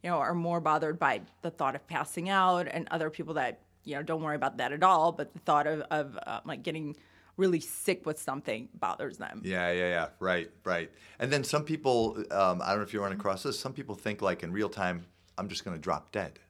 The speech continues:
Speaker 2: I mean, I, literally, you know,
Speaker 1: A-,
Speaker 2: like
Speaker 1: absolutely, absolutely. A lot of people have that experience, and they, they go to the emergency room.
Speaker 2: Right, right. Do you think, and, and based on your own experience and the experience of people you've worked with, do you think anxiety, um, is, you know, just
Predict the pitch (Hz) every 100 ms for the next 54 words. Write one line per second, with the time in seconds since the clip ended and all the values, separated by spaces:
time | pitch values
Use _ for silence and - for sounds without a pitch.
0 | - 101 107 117 135 147 131 165 180 110
1 | 80 82 82 220 196 202 208 311 - -
2 | 262 349 190 - - 214 233 247 196 165
3 | 208 196 185 175 147 151 - - 160 156
4 | - 170 147 - 160 160 165 165 160 143
5 | 185 214 170 139 - - - _ 101 90
6 | - _ 104 95 82 - - - _ 139
7 | 120 - 170 247 240 190 156 - 127 117
8 | 117 113 127 127 - 113 104 107 123 135
9 | - - 120 110 110 101 92 - 117 113
10 | - 107 101 87 82 92 92 80 76 107
11 | 110 117 110 - 107 95 87 92 92 92
12 | 85 - - _ 87 85 82 - 92 92
13 | 90 85 82 - _ _ 95 87 82 95
14 | 92